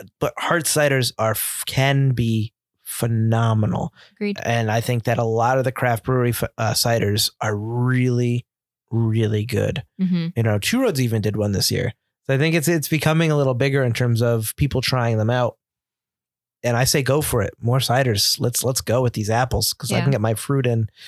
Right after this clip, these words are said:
Speaker 1: and my beer in at the same time, my daily fruit in and beer <laughs> at the
Speaker 2: <laughs>
Speaker 1: same time. Uh, but yeah, Original Sin, just, like, it, it could have been number one. I was deciding right there and, like, I was gonna mix it up.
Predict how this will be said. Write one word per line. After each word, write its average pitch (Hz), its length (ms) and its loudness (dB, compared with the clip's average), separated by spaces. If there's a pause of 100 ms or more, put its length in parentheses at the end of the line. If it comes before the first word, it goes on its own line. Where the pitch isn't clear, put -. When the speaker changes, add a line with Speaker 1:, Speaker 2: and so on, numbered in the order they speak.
(300)
Speaker 1:
and 139 140 2
my 127 120 2
beer 131 280 2
in 123 80 0
at - 100 -6
the 120 80 -2
same 120 280 0
time, 123 160 -2
my 123 120 0
daily 127 260 0
fruit 135 280 0
in 123 120 2
and 123 160 0
beer 139 140 0 (160)
<laughs> - 80 0
at - 140 2
the 269 60 0
Speaker 2:
<laughs> - 140 0
Speaker 1:
same 196 120 -2 (180)
time. 131 280 -2 (600)
Uh, 127 340 2
but 120 160 -2
yeah, 135 280 2 (180)
Original 147 420 2
Sin, 120 500 2 (160)
just, 117 380 0 (1400)
like, 123 360 -2
it, 143 220 0 (400)
it 156 180 -2
could 165 160 2
have 151 80 0
been 151 120 2
number 147 200 0
one. 139 120 2
I 143 80 2
was 151 140 2
deciding 135 460 2
right 127 180 2
there 131 360 0 (300)
and, 127 100 0
like, 123 140 2
I 120 80 2
was 123 80 2
gonna 123 160 0
mix 120 240 0
it 123 80 2
up. 131 220 0